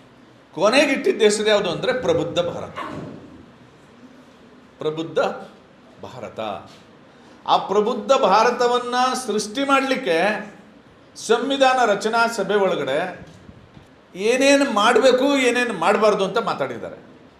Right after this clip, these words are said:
ಇನ್ಯಾವುದಾದ್ರೂ ಒಂದು ಸಂದರ್ಭದಲ್ಲಿ ನಾನು ಅದನ್ನ ಮಾತಾಡ್ತೀನಿ. So, ಇಲ್ಲಿ ನಿಮ್ಮ ಗಮನಕ್ಕೆ ತಂದಿದ್ದೇನು ಅಂತಂದ್ರೆ, ಬಾಬಾ ಸಾಹೇಬರು ಮೂಕ ನಾಯಕನಿಂದ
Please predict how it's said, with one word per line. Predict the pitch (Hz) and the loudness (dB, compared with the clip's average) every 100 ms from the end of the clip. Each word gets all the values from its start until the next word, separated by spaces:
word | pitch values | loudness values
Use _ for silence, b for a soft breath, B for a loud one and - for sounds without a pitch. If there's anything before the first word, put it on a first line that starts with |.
| - 220 | -16 -10
ಇನ್ಯಾವುದಾದ್ರೂ | 262 254 247 247 254 | -2 2 4 4 4
ಒಂದು | 233 208 | 2 0
ಸಂದರ್ಭದಲ್ಲಿ | 202 208 220 190 196 240 | -2 2 0 2 -2 -2
ನಾನು | 202 160 | -2 -2
ಅದನ್ನ | 156 151 170 | -4 -6 -6
ಮಾತಾಡ್ತೀನಿ. | 143 135 123 - 92 - - - - - - - - - - - - - - - - - | -4 -4 -6 -8 -18 -20 -20 -20 -20 -20 -20 -20 -20 -14 -12 -12 -14 -20 -20 -20 -20 -4
So, | 214 | 4
ಇಲ್ಲಿ | 226 208 247 294 190 185 220 - - - - - _ _ - - _ _ _ - - - - - - - | 4 4 0 2 2 0 -4 -10 -18 -20 -20 -20 _ _ -20 -20 _ _ _ -20 -20 -20 -20 -20 -20 -12
ನಿಮ್ಮ | 165 240 | -8 -6
ಗಮನಕ್ಕೆ | 247 170 208 262 - - | -2 -2 0 0 -2 -4
ತಂದಿದ್ದೇನು | 233 226 226 185 208 190 | -6 -4 -4 0 2 0
ಅಂತಂದ್ರೆ, | 175 165 165 208 | -4 -6 -2 0
ಬಾಬಾ | 180 170 208 | 2 2 2
ಸಾಹೇಬರು | 202 208 202 208 | 0 0 2 2
ಮೂಕ | 180 196 233 240 | 0 -4 -2 0
ನಾಯಕನಿಂದ | 233 233 240 233 240 240 240 | 2 4 2 2 -2 -2 2